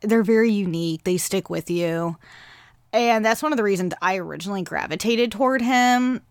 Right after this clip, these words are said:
is I heard several of his songs, and we had talked about him due to him being in the news lately, and also he had, did a song with Eimer recently, which is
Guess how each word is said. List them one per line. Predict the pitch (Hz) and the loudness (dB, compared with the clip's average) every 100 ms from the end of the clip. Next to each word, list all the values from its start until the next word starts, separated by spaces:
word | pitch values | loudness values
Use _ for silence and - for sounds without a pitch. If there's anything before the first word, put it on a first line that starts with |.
| _ | _
is | 214 214 196 190 180 175 - | 0 4 4 4 2 0 -2
I | 175 180 | 0 0
heard | 185 160 190 180 | -2 -2 -2 -2
several | - 180 185 202 | -2 -2 0 0
of | 180 | -2
his | 165 | -2
songs, | 285 381 254 214 220 | 4 4 4 0 -4
and | 294 | 0
we | 403 | 0
had | 339 | 0
talked | - 165 170 | 0 0 0
about | 170 165 160 | -4 -2 -2
him | 170 151 151 151 156 - - - - - - 233 | -2 -4 -4 -4 -8 -14 -20 -20 -20 -20 -4 0
due | 208 220 | 2 2
to | 202 | 2
him | 202 214 | 2 2
being | 190 190 190 | 2 2 2
in | |
the | 185 | 0
news | 180 175 160 | 0 -2 -2
lately, | 165 165 160 165 160 - | -4 -2 -2 -2 -4 -6
and | - 190 185 180 175 | -6 -2 0 0 -2
also | 147 202 269 311 | 0 0 2 -2
he | 233 | 0
had, | 202 180 - | 0 -2 -6
did | 160 165 | -4 -2
a | |
song | 165 170 165 | -2 -4 -2
with | 165 | -2
Eimer | - 160 277 170 147 139 | -2 -4 -2 -2 -4 -8
recently, | - 160 147 165 147 156 | -8 -8 -8 -10 -10 -8
which | 156 156 | -8 -6
is | 170 156 - | -6 -6 -10